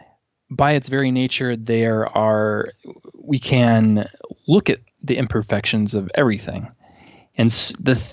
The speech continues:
the thing that's weird about that is, um, although things may be true, like, those imperfections are true, when I put my head in that mind sp-, like, headspace, it's like this fog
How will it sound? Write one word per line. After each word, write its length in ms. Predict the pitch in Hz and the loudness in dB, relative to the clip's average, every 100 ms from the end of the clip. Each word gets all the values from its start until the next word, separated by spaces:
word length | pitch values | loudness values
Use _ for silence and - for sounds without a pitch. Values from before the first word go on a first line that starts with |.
| - | -6
the 100 | 135 | -2
thing 180 | 202 226 | 4 6
that's 180 | 151 120 | 6 2
weird 260 | 160 190 | 4 4
about 260 | 127 110 - | 4 2 2
that 260 | 113 113 | 0 0
is, 340 | - 123 113 117 | -2 -2 -2 -2
um, 500 | 110 110 107 107 - - - - - - - _ - | 0 0 -2 -6 -12 -20 -20 -20 -20 -20 -20 _ -2
although 560 | 131 131 156 190 185 | 2 2 4 6 4
things 460 | 160 - 160 156 127 | 2 0 0 0 0
may 160 | 131 123 | 0 0
be 160 | 110 | -2
true, 640 | - - - 120 151 214 208 - _ _ _ - - _ | -4 -8 -2 2 4 2 0 -8 _ _ _ -20 -20 _
like, 160 | 120 113 | -2 0
those 180 | 120 120 | 0 2
imperfections 540 | 127 127 127 123 127 | 0 0 -2 -2 -2
are 100 | 131 | -4
true, 380 | 110 - 131 147 - - _ - | -4 -2 0 0 -6 -20 _ 0
when 180 | 135 | 2
I 80 | 123 | 2
put 220 | 117 170 | 0 -2
my 140 | 151 127 | 0 0
head 300 | 110 127 120 | 2 0 0
in 160 | 110 | 0
that 260 | 113 110 - | 0 -2 -2
mind 240 | 110 120 | -2 -2
sp-, 280 | 123 - - 117 | -4 -6 -6 -2
like, 180 | 110 - | -4 -4
headspace, 880 | - - 131 - 151 151 160 - - _ _ _ _ _ _ _ _ - - - | -8 -4 -4 -2 0 2 0 -4 -8 _ _ _ _ _ _ _ _ -20 -20 -4
it's 200 | 143 - | -4 0
like 160 | 190 - | 0 0
this 260 | 120 - | 0 0
fog 680 | - - 117 127 120 98 98 | -2 0 4 4 4 0 -6